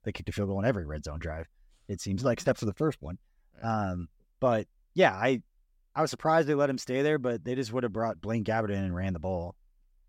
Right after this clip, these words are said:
Speaker 1: Like, it would have been the same result.
Speaker 2: Yeah.
Speaker 1: Uh, so it didn't change the complexion of anything for any Dolphins fans that are complaining about it. Um, but still pretty crazy to see a helmet shatter like that. You know, the only reason it did it was the cold.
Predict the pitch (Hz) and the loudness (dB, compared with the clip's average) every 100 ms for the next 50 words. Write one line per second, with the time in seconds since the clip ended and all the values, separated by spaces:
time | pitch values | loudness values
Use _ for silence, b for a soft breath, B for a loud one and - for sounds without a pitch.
0 | _ _ - 131 135 101 127 110 120 101 | _ _ -2 0 0 2 0 2 0 0
1 | 113 107 85 92 87 69 - - _ _ | 0 0 0 -4 -6 -10 -20 -20 _ _
2 | _ 101 98 92 120 113 - 120 113 101 | _ 0 0 2 2 0 0 0 0 0
3 | 101 - _ 85 95 - 95 92 92 90 | -4 -4 _ -4 -2 0 0 2 2 4
4 | 92 - 90 90 76 _ 82 85 85 - | 2 0 0 -2 -4 _ -4 -2 -4 -2
5 | 90 82 92 90 87 80 82 85 85 85 | 0 0 -2 -4 -6 -6 -2 0 0 -2
6 | 90 - _ - - _ - 90 85 82 | -4 -10 _ -20 -20 _ -6 -4 -2 -4
7 | 78 _ _ _ - 104 90 139 113 135 | -8 _ _ _ -2 -2 2 -2 2 0
8 | 107 - 113 101 95 85 107 90 90 101 | 0 0 0 0 -2 -2 0 0 0 -4
9 | 92 - - 104 90 80 - _ - 87 | -4 -4 -2 -2 -2 -10 -14 _ -4 -4
10 | 82 95 98 127 123 113 107 104 95 80 | 0 -2 2 2 2 2 0 0 -2 -2
11 | 107 82 82 80 80 57 | -2 -2 -4 -6 -6 -8